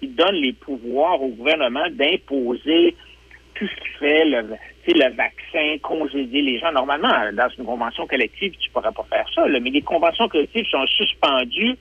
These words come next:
à cause de l'urgence sanitaire. Alors moi, je, je, je me demande vraiment, euh, tu sais, si cette urgence sanitaire-là, elle est justifiée. Moi, la réponse, c'est non. Mais le gouvernement veut pas parce que ça lui donne tellement de marge de manœuvre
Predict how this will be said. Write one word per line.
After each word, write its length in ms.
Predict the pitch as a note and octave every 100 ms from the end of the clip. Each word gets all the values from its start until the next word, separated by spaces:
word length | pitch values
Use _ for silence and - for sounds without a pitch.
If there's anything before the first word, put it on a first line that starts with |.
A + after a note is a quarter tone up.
| -
à 100 | C3
cause 280 | E3+ F3+ D#3
de 60 |
l'urgence 420 | C3+ B2 C#3+ E3 -
sanitaire. 580 | D3 A#2 - C3 A#3 - _ - _ - - _ _ _ _ _
Alors 160 | - -
moi, 140 | - F4 -
je, 240 | C3 C3
je, 440 | - - - - A2+ -
je 40 | G#2+
me 140 | C#3+
demande 300 | A#2 E3 A3
vraiment, 340 | C3+ C3 B2+ D#3+
euh, 960 | G3 C#3+ G#2+ G2+ G2 G2 G#2+ G#2+ G2 - -
tu 80 |
sais, 60 | F#3 - - -
si 280 | G3+ F#3+ - - - -
cette 160 | D3+ D3
urgence 340 | C3 D#3+ F3 -
sanitaire-là, 760 | C3+ A#2+ C#3 B2+ A#2+ D#3 F3+ -
elle 200 | C3+ B2+
est 160 | D3 D#3
justifiée. 680 | C3 D3 - - - D3 B3+
Moi, 160 | D#3 A2+
la 120 | F2
réponse, 360 | A2+ A#2 F3 -
c'est 100 | C#4+
non. 360 | A3 A3 - C4 - - - - -
Mais 80 | D3
le 60 |
gouvernement 420 | C4 C#4+ D#3+ A3+ G3+
veut 160 | D3+ D#3
pas 280 | - C#4 E4
parce 240 | E3+ - -
que 220 | G3+ G#3+ G#3+ _ _ _ _ _ -
ça 80 | D#3+
lui 160 | D#3 E3
donne 240 | A3 A3
tellement 400 | - C4+ B3+ F4+
de 140 | G#3+
marge 420 | C3+ C3+ G#3 G#3 -
de 100 | D3
manœuvre 880 | C3 A#2 G#2+ C3+ A#3+ D4 F#3 -